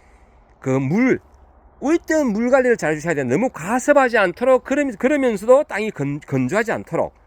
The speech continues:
예, 특히 배수는 좀 신경 쓰셔야 되고요. 대단히 중요합니다. 침수되면 무조건 안 되겠죠. 그리고 병해충 방제. 주요 병해충은요, 특히 이제 병은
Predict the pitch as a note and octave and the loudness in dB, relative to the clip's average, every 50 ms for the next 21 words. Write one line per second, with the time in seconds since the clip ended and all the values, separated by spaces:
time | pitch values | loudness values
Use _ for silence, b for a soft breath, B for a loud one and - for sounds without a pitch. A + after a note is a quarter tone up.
0 | _ _ - G#2+ G2 G#2 G#2+ - - - F3+ D#3+ E3+ - - D#3+ G#3+ - B3+ B3+ | _ _ -16 -14 -14 -14 -14 -14 -14 -14 -14 -12 -12 -8 -6 -6 -4 -4 -6 -8
1 | A3 G3 D#3 - - F3 D#3+ - F#3+ - - G3+ F3+ D#3 C#3 C3+ F3+ F#3+ C3+ - | -8 -8 -8 -8 -6 -8 -8 -6 -6 -6 -4 -4 -4 -4 -4 -2 -2 -2 -2 -4
2 | - b b b b A2 B2+ G3 A3+ A3 - F#3 F3 F3+ F#3+ F3+ E3 C#3 C3+ A#2 | -6 b b b b -10 -6 -4 -4 -4 -4 -6 -6 -4 -4 -4 -6 -6 -8 -10
3 | - - A#3+ B3 B3 C4+ B3+ A#3+ F#3+ B2 A2+ F#3+ - F3+ D3+ A2+ G#2+ A2+ A#2+ A#2+ | -10 -8 -8 -8 -6 -6 -4 -4 -4 -4 -6 -8 -8 -8 -8 -6 -6 -6 -6 -6
4 | - F3+ C#3 G2 - - F3 F3 D#3 D#3+ E3+ F#3 F#3+ F#3 - B2+ C#3+ D#3+ E3 - | -4 -4 -4 -4 -4 -4 -4 -4 -2 0 0 -2 -2 -4 -4 -6 -6 -6 -6 -8
5 | - D#3 B2+ A2+ A2 G2+ A2 A2+ D3+ C3 - B B B B B B B B A#3+ | -8 -10 -10 -10 -10 -12 -10 -8 -8 -8 -8 B B B B B B B B -4
6 | C#4+ C#4+ C#4 C#4 D4+ F4 - - D4+ B3 G3+ G3 A#3+ B3 E3+ - - B B B | -2 0 0 -2 -2 -2 -4 -4 -2 -2 0 0 2 0 0 0 -4 B B B
7 | B B - A#3 - - C#4 B3+ G#3+ G3+ - D3+ F3 A3 B3 C#4 C#4+ A#3 F3 E3+ | B B -6 -6 -4 -4 -4 -2 -2 -2 0 4 4 6 6 6 6 6 6 6
8 | E3+ C#3 F#2+ | 4 2 0